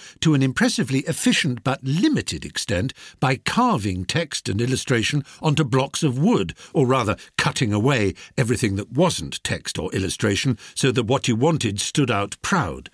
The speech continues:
from the rest of the wood. The block could then be inked and pressed to paper like a, a school art room potato print. This was fine as far as it went, but to have to carve in perfect back-to-front writing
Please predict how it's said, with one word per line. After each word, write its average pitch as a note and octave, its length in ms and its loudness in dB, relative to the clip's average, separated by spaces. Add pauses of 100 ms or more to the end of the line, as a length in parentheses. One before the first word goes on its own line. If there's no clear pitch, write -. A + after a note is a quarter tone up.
(100)
from A2 200 0
the G2 80 2
rest G#2 260 0
of D2 100 -12
the E2+ 60 -8
wood. C#2 340 -10 (360)
The A#2 80 2
block B2+ 380 0
could A2+ 160 0
then G2+ 180 0
be A2+ 200 -4
inked A#2+ 400 0
and D2 180 -8 (220)
pressed - 300 -2
to G2+ 100 -4
paper F3 460 -2 (260)
like D3+ 240 0
a, G#2+ 240 2 (240)
a C3+ 60 -4
school D3+ 580 2
art D#3+ 320 -2
room A#2 220 0
potato C#3+ 520 -2
print. D#2 460 -14 (480)
This E4 160 2
was D#3+ 120 0
fine A#3+ 340 2
as A#2 100 0
far F3+ 180 4
as A2 100 0
it A2+ 120 -4
went, D3 340 0 (300)
but D3+ 100 -2
to C#3 120 0
have B3 200 0
to - 80 -2
carve F#3+ 460 0
in G#2+ 160 0
perfect A3+ 580 -2
back-to-front E3 680 -2
writing B2+ 440 0